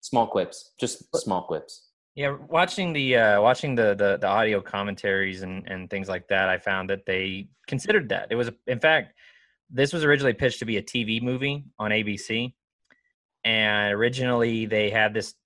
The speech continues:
Speaker 2: idea of, um, I think the plan was for the Ghost, I don't know, I can't remember who they had for the Ghost of Christmas Past. Piggy was the Ghost of Christmas Present.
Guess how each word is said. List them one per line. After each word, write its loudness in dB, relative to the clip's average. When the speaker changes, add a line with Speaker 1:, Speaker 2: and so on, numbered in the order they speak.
Speaker 2:
idea 2
of, 0
um, -2
I 4
think -2
the -2
plan 2
was 0
for -8
the -4
Ghost, -4
I -4
don't -4
know, 0
I -14
can't -14
remember -4
who -4
they 0
had 2
for -6
the -6
Ghost 0
of -18
Christmas -8
Past. -2
Piggy -2
was 2
the -10
Ghost 0
of -10
Christmas -8
Present. 0